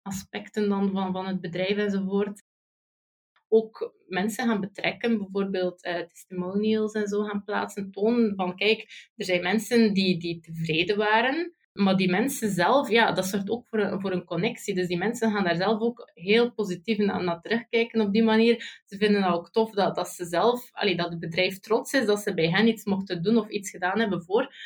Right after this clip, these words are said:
Dus dat zorgt ook wel voor, voor, ja, een, een positieve meerwaarde dan voor klanten die je eigenlijk al gehad hebt, snap je? Dus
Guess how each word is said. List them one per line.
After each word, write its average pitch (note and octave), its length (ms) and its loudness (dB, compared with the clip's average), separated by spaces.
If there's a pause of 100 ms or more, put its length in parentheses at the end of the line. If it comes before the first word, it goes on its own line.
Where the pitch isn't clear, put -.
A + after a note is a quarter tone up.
(160)
Dus G3 100 -14
dat G3+ 120 -2
zorgt G3+ 260 -4
ook A3+ 160 -4
wel A3 180 2
voor, G3 280 0
voor, F3+ 260 -4
ja, F#3 340 2
een, E3 220 -6
een F3 220 -14
positieve G3+ 480 -2
meerwaarde A3 480 0
dan G#3+ 220 0
voor F#3 140 -10
klanten G#3+ 480 0
die G3+ 140 -2
je G3+ 80 2
eigenlijk A3+ 340 0
al F3+ 100 0
gehad F3+ 380 -2
hebt, - 220 -8
snap G#3 340 -10
je? A#3 80 0
Dus G3 240 -6